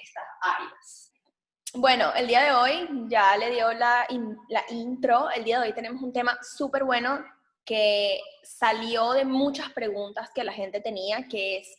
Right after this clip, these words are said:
Speaker 2: Eh, el tema de actuar como sí y la congruencia con el universo y lo que quieres manifestar.
Speaker 1: Exactamente. Hoy vamos a hablar de cómo podemos actuar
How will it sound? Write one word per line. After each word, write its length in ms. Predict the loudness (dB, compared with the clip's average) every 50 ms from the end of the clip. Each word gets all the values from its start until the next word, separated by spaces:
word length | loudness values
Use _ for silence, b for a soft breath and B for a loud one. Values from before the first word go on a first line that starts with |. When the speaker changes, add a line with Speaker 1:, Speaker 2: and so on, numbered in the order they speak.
| -6
Speaker 2:
Eh, 600 | -6 -4 -2 -2 -2 -4 -4 -6 -10 -14 -20 _ _ _ _ _ _ _ _ _ _ _ _ -10
el 160 | -8 -4 0
tema 240 | 0 0 2 2 2
de 80 | 2 2
actuar 680 | 2 0 -2 -2 -4 -4 0 4 6 6 4 4 0
como 260 | -2 -4 -4 -4 -8
sí 540 | -10 -14 -12 -10 -8 -8 -10 -10 -12 _ _ _ _ _ _ _ _ _ _ _ -14
y 360 | -10 -8 -6 -4 -4 -4 -2
la 160 | -4 -4 -4
congruencia 920 | -4 -6 -6 -4 0 0 0 0 0 -4 -10 -8 -2 0 0 0 0 -2 -2
con 480 | -2 0 0 0 -2 -4 -6 -10 -8 -2
el 160 | 0 0 0 0
universo 680 | -2 -2 0 2 2 2 2 0 -2 0 0 0 0 -2
y 300 | -6 -6 -6 -6 -6 -8 -12 -12 -6
lo 140 | -6 -6 -4
que 100 | -4 -6
quieres 220 | -4 -4 -4 -2
manifestar. 540 | -4 -6 -6 -6 -10 -14 -20 _ -12 -12 -12 -12 -18 _ _ _ _ _ _ _ _ _ _ _ _ _ _ _ _ -18
Speaker 1:
Exactamente. 720 | -16 -12 -10 -10 -10 -10 -10 -12 -12 -12 -16 -20 _ _ _ _ _ _ _ _ _ _ _ _ _ _
Hoy 120 | -12 -8 -8
vamos 220 | -8 -8 -8 -8
a 60 | -6
hablar 520 | -4 -2 0 2 2 2 0 -2 -6 -10 -18 _
de 480 | -10 -8 -6 -6 -4 -6 -8 -10 -14 -14
cómo 260 | -10 -10 -8 -8 -6
podemos 460 | -6 -4 -4 -4 -4 -8 -12 -12 -14 -10
actuar 880 | -10 -10 -10 -10 -16 -16 -10 -4 0 2 2 2 2 0 -2 -8 -12